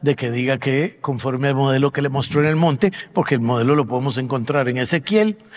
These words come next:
y lo podemos encontrar en Apocalipsis. Es el mismo modelo con los mismos querubines.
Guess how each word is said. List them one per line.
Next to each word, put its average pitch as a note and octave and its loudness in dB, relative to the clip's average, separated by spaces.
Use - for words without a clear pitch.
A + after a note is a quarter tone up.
y E3 -2
lo D3 4
podemos B2 -2
encontrar B2 -2
en B2+ -2
Apocalipsis. E3+ 0
Es D#3 -2
el G3+ 2
mismo A#3+ 4
modelo G#3+ 2
con F#3+ 0
los E3 0
mismos F#3 2
querubines. G3 2